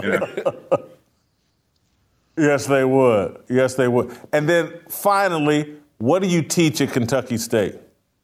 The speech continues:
Speaker 1: Well, I'm one of our political science professors, along with a guy named Emmanuel Amadife, who's, uh, who's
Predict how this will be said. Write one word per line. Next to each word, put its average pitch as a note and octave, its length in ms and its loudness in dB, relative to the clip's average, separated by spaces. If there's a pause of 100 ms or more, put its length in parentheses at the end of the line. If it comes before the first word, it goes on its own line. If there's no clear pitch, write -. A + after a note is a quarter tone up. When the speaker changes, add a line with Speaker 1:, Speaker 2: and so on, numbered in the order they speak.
(580)
Speaker 1:
Well, E3 280 0
I'm E3 120 -6
one F#3+ 120 -2
of F#3+ 80 -2
our C#3 120 0
political B2+ 400 -2
science A#2+ 400 -2
professors, G2 720 -4
along G2+ 420 0
with G2 320 -2
a F2+ 260 0
guy F#2+ 200 -2
named F#2 220 -2
Emmanuel F#2+ 480 -2
Amadife, F2+ 800 -2
who's, F#2 300 -4
uh, F2+ 240 -4
who's G2+ 180 -6